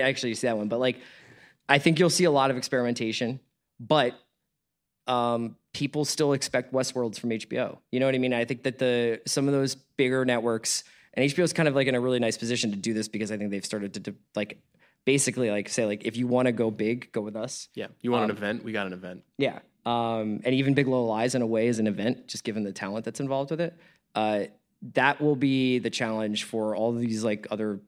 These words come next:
Speaker 1: like, the YouTubes and the Netflixes and the Amazon is, like, when are you gonna get, not your Game of Thrones, like, when are you gonna get your Sword and Shield drama, but when are you gonna get something that actually twenty million people sit down and watch at the same time?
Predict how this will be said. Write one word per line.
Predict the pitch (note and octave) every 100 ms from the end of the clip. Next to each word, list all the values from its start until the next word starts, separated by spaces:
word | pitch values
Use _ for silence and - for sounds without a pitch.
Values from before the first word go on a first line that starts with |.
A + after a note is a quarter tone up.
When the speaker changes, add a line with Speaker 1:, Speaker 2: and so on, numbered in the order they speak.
| -
Speaker 1:
like, | G#2+ G#2+
the | G#2+
YouTubes | A2 - G#2+
and | A2
the | G2+
Netflixes | G2+ - G2+
and | G2+
the | G2
Amazon | F#2+ G2 G2+ G2
is, | G2
like, | G2
when | G#2+
are | G#2
you | G2+
gonna | G2
get, | F#2+ F#2+ F#2+ - _ _
not | - C#3
your | D3
Game | C#3+ C#3+
of | C3
Thrones, | C3+ A#2
like, | A2
when | G#2+
are | G#2+
you |
gonna | G#2 G2+
get | G2+ A2
your | A2 A2
Sword | A2 - A2+
and | G#2+
Shield | G#2+ A#2 A#2+ C#3
drama, | C#3+ D#3+ E3+ F#3+ F#3 - _
but | B2
when | C3+
are | D#3
you | D#3
gonna | C#3
get | C3
something | C3+ A2+ A#2
that | A2 G#2+
actually | G#2+ - A#2 A2 A2 - _
twenty | - B2
million | A#2+ A#2+ G#2
people | A2+ G#2+ G#2 - _
sit | - - - - A#2
down | G#2+
and | G2+
watch | A2 F#2+ -
at |
the | -
same | - -
time? | - -